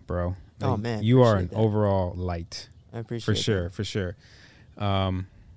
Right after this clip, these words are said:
Speaker 1: but Enjoy the Podcast, birthed from our Who Can Relate episode that never came out.
Speaker 2: Yeah.
Speaker 1: So let's talk about that.
Speaker 2: No, it's
Speaker 1: <laughs>
Speaker 2: interesting. I, I had already, um,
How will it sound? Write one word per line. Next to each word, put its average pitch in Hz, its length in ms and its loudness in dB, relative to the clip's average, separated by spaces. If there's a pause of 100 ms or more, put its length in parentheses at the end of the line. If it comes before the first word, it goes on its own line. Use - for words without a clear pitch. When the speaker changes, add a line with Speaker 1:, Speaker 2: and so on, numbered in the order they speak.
(960)
Speaker 1:
but 120 120 6
Enjoy 120 240 10
the 131 60 8
Podcast, 107 640 2 (220)
birthed 110 640 4 (1300)
from 107 560 2 (120)
our 104 320 4
Who 127 140 2
Can 127 100 0
Relate 113 200 4
episode 104 180 -2
that 101 100 0
never 107 180 0
came 107 240 -2
out. 104 220 -2 (140)
Speaker 2:
Yeah. 143 420 2
Speaker 1:
So - 120 -10
let's 98 140 -6
talk 107 180 -10
about 101 200 -6 (120)
that. 135 220 2
Speaker 2:
No, 170 200 4
it's 160 200 2
Speaker 1:
<laughs> - 20 2
Speaker 2:
interesting. 143 440 0
I, 127 300 2
I 139 40 4
had 175 220 4
already, 143 840 4
um, 117 640 -2